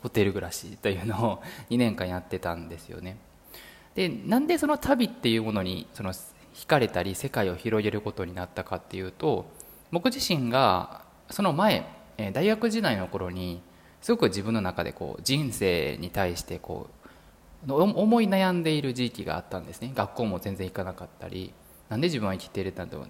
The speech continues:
なんか自分のその存在価値が分からなかったりとか。で、その時、その時期に、えーと、ニューヨークの郊外で三週間農業体験ができて、まあ、どう-、農業を手伝うことができて、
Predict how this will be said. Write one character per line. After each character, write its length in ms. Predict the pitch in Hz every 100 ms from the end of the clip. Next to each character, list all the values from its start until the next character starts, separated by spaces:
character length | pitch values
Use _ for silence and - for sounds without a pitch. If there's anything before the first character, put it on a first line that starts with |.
| -
な 100 | 113
ん 20 |
か 100 | 101
自 120 | 101
分 160 | 110 110
の 120 | 107
そ 100 | 104
の 240 | 95 87
存 140 | - 117
在 120 | 107
価 140 | 110
値 100 | -
が 100 | 92
分 120 | 92
か 60 | 101
ら 60 | 95
な 100 | 98
か 100 | -
っ 40 |
た 80 | -
り 60 | 87
と 100 | -
か。 160 | - - - - - - - -
で、 60 |
そ 100 | 214
の 100 | 277
時、 640 | 277 233 180 131 107 95 - - - - - -
そ 140 | 196
の 240 | 208 208
時 160 | 185 196
期 140 | 185
に、 340 | 175 139 113 - - - - -
え 140 | 101
ー 20 |
と、 400 | 101 - 90 90 -
ニ 120 | 196
ュ 60 | 254
ー 20 |
ヨ 240 | 269 240
ー 40 | -
ク 400 | 104 90 - - -
の 140 | 110 101
郊 280 | - 190 123
外 240 | 87 87
で 300 | 107 104 85 - - -
三 360 | - 139 139 147
週 220 | - 220
間 280 | 175 92 87 - - - - -
農 240 | 196 247
業 200 | 240 240
体 260 | 240 240 220
験 240 | 233 190
が 180 | 90 - - - - _ -
で 80 | 113
き 120 | -
て、 160 | - -
ま 60 |
あ、 20 | 123
ど 140 | 151
う-、 60 | 156
農 140 | 208
業 80 | 135
を 40 |
手 120 | -
伝 220 | 180 196 190
う 60 |
こ 120 | 190
と 120 | 180 -
が 100 | -
で 80 |
き 100 | -
て、 160 | - -